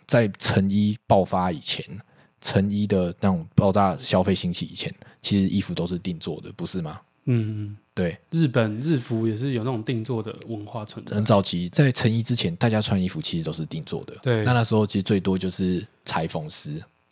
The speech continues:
Speaker 2: 嗯。
Speaker 1: 我会觉得这个东西很棒，就是它曾经就是一个世界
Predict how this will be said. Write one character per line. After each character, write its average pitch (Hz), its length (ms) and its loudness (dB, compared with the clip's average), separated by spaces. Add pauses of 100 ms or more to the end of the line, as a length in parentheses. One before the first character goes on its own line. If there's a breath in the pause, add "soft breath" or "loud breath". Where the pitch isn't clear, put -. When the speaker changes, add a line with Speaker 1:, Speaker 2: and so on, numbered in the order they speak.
Speaker 2:
嗯。 104 480 -4
Speaker 1:
我 107 120 2
会 147 140 6
觉 101 160 0
得 101 60 2
这 120 100 0
个 120 80 4
东 110 100 4
西 110 60 2
很 92 160 -2
棒， 98 220 2
就 98 80 0
是 98 100 -2
它 127 140 -2
曾 98 200 0
经 95 140 2
就 101 100 0
是 98 140 -2
一 98 80 0
个 95 140 0
世 - 280 -2
界 95 240 -2